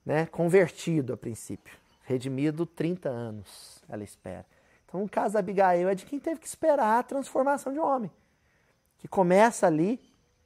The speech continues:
na estrada de Damasco, mas vai se consumar com,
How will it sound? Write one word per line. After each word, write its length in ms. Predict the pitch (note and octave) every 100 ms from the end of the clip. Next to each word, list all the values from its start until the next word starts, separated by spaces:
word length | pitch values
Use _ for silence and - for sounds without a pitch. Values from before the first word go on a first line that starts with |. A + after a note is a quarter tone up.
| _ _ _ _ -
na 200 | C#3+ C#3+
estrada 280 | - D3 C3+
de 80 |
Damasco, 640 | C#3+ D#3 D#3 D#3 F#3+ - -
mas 260 | A#3 B3
vai 120 | A#3 A3
se 140 | G#3+
consumar 720 | - A3+ - A3+ G3+ G3 G#3+
com, 260 | - -